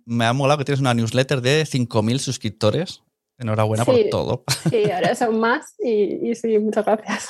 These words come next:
Speaker 1: <laughs> Exacto. Además, también, eh, coautora del podcast Santuario, que es por lo que principalmente está aquí. También viene con Manuel Bartual, al cual ya tenía yo más, más ubicado antes, gracias al podcast Biotopía y al famoso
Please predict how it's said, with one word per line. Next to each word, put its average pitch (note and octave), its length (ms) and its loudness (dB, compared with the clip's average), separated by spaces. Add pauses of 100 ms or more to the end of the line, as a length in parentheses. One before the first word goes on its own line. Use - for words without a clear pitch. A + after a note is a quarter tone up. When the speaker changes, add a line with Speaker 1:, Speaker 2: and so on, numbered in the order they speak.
Speaker 1:
<laughs> C4 480 0
Exacto. A#2 520 0 (440)
Además, A2 440 2
también, A2 400 0
eh, A2 360 2
coautora G#2+ 560 2
del G#2+ 160 0
podcast G#2+ 440 0
Santuario, A2 580 2
que A#2+ 80 -10
es G#2+ 100 -4
por G#2 180 -4
lo G2 140 -2
que F#2 280 -4
principalmente G#2 920 -2
está F#2+ 420 -4
aquí. F2 300 -6 (800)
También D3 320 0
viene E3 380 0
con E3 440 0 (120)
Manuel B2 300 2
Bartual, A#2 340 0
al C#3 100 2
cual A#2 160 0
ya A2+ 120 2
tenía A2+ 260 0
yo A2 160 0
más, A2 480 0
más A2 240 0
ubicado A2+ 420 2
antes, A2+ 380 0
gracias A#2 320 -2
al A2 120 0
podcast A2 360 -2
Biotopía A2 720 0
y B2 80 0
al A#2 80 2
famoso C3+ 500 0